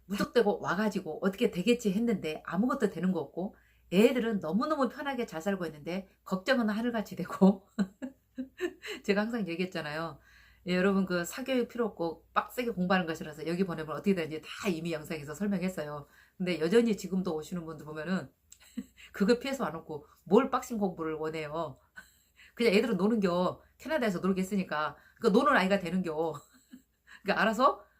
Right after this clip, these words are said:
알아서 부모가 공부시키고 알아서 지가 해야 돼. 그러니까 절대 착각하시면 안 돼요. 캐나다에 가면 캐나다 학교에서 캐나다 사람들이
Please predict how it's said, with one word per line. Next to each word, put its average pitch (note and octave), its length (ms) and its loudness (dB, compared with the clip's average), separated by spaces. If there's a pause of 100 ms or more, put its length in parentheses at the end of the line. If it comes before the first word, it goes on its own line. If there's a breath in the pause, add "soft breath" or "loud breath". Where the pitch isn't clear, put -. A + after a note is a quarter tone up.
(100)
알아서 G#3+ 320 0
부모가 G3 320 2
공부시키고 F#3+ 500 -2
알아서 F#3 320 -2
지가 F3+ 180 -4
해야 E3+ 200 0
돼. D3 240 -10 (320 soft breath)
그러니까 G#3 360 4 (800 loud breath)
절대 - 640 0 (320)
착각하시면 B3+ 480 -4
안 C#3 80 -10
돼요. C#3 300 -10 (140)
캐나다에 A#3 460 0
가면 G3+ 360 -2 (440)
캐나다 A#3+ 320 0
학교에서 A3+ 640 4 (380)
캐나다 A#3 340 -2
사람들이 B3+ 680 0